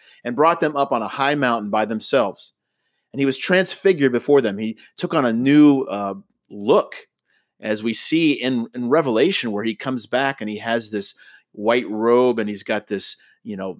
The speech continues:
very powerful demeanor. He's no longer the suffering servant, but he's come as this,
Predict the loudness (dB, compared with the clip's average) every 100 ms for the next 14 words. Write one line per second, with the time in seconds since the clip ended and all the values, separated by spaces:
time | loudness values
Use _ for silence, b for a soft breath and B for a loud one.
0 | -8 0 2 2 -2 0 4 2 0 -6
1 | -4 -6 -2 0 2 2 0 -4 b b
2 | -12 -4 0 2 2 0 0 0 0 -2
3 | -6 -2 -2 -2 -4 -10 -8 -4 -2 -2
4 | -4 -4 -4 -6